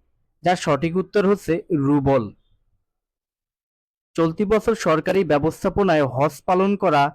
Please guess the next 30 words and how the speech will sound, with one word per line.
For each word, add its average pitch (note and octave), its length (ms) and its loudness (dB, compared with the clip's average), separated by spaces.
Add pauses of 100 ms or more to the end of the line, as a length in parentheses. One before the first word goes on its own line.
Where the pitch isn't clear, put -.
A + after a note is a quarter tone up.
(340)
চার D3+ 200 0
হাজার F#3 220 0 (120)
নয়শো D#3+ 320 0 (120)
আটাত্তর E3 420 -4
জন G3+ 200 2
যাত্রীকে D#3+ 480 -2 (420)
ফেরত E3+ 260 0 (100)
দেয়া G3 200 4
হবে F3+ 260 0 (140)
কত D#3 140 0 (160)
টাকা? D3+ 240 0 (640)
উত্তর F3 260 -2
হচ্ছে G3 180 -2 (160)
আট F3+ 120 -4 (120)
কোটি F3+ 300 0 (400)
আঠাশ E3+ 340 0 (100)
লাখ E3 200 0 (260)
নব্বই D3 400 0
হাজার E3 240 2 (220)
একশো D3 300 -6
তেরাশি D3 440 -2
টাকা। D3 320 0 (1300)
এই F3 240 0
যে A3+ 120 2
দুনিয়া G#3 460 2
কিসেরও F#3 460 0
লাগিয়া D3+ 480 0
গানটির C#3+ 500 -2
সুরকার F3 380 0 (100)
কে? F3 120 0